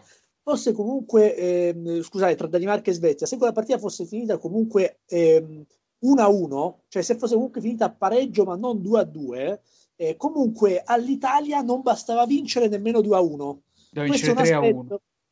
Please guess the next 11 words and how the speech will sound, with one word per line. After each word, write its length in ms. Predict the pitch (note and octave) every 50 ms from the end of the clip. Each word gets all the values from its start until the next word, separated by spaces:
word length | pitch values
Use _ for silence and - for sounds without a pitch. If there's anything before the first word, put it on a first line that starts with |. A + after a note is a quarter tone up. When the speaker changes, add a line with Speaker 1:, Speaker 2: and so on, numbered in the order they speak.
| _ _ _
Speaker 1:
doveva 220 | G3 G#3+ A3 A3
vincere, 460 | A3+ C4 C4+ A#3 - - A#3 A#3+ A#3
sì, 200 | A3 - B3 G#3+
con 180 | - - G#3 G#3+
almeno 600 | A3 A3+ B3 C4+ C#4 C4+ B3+ B3 A#3+ A#3+ A3 A3
tre 260 | A3 - A3+ A3+ G#3+
gol, 380 | F3 E3+ E3+ D#3 C#3+ C#3 C#3+ C#3
se 80 | C#3 D3+
non 120 | D3 D3
ricordo 360 | C#3+ C#3+ C#3+ C#3+ C3+ C3 C#3
male. 360 | C3 B2 A#2 A2+ A2+ B2 -